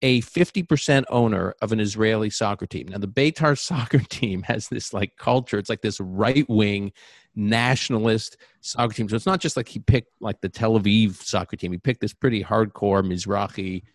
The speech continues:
um, you know, pretty ideologically right, um, soccer fan culture that he bought into. And here's his statement. The statement is amazing. He says, um,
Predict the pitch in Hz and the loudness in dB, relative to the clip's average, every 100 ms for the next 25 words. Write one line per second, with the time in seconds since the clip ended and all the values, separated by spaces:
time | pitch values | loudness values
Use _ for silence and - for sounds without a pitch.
0 | _ _ _ - 98 90 87 85 82 - | _ _ _ -2 0 2 2 -2 -8 -12
1 | - 110 90 117 104 101 107 104 95 95 | -6 -4 -2 0 0 2 2 4 2 2
2 | 98 - 98 87 90 90 90 _ _ _ | 0 -2 -2 2 2 2 -2 _ _ _
3 | _ 131 _ - 92 90 85 - - 117 | _ -20 _ -4 -2 -2 -4 -6 -2 -2
4 | - 101 92 90 - _ 110 110 107 - | 0 0 2 0 -6 _ 2 4 2 0
5 | 85 85 - 67 - _ _ _ - 123 | -2 -4 -6 -8 -8 _ _ _ 2 4
6 | 123 123 120 156 190 110 90 131 135 208 | 6 4 4 4 2 0 0 -2 -2 -2
7 | 220 190 - 208 247 - - _ - 131 | -2 -6 -2 -2 0 -6 -10 _ -10 -2
8 | 180 185 185 165 175 175 160 123 139 - | 0 2 2 0 0 0 -2 -6 -4 0
9 | 139 135 - - 123 120 120 117 | 0 0 -4 -4 0 2 2 -2